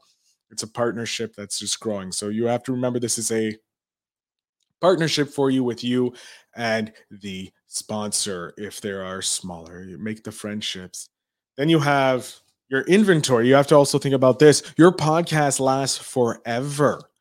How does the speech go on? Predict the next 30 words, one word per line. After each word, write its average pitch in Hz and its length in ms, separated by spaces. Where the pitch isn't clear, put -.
So 127 200
is 131 100
it 151 80
gonna 156 220
be 151 180
a 135 60
permanent 143 680
on 123 220
the 120 200
audio? 113 460
Are 110 100
you 117 80
gonna 113 140
spend 117 280
the 113 60
time 110 280
removing 104 440
the 107 120
audio 104 300
and 101 100
putting 104 200
the 101 100
audio 98 260
back 95 300
up? 123 160
You 113 60
can 113 160
do 151 180
that 139 240
now, 117 380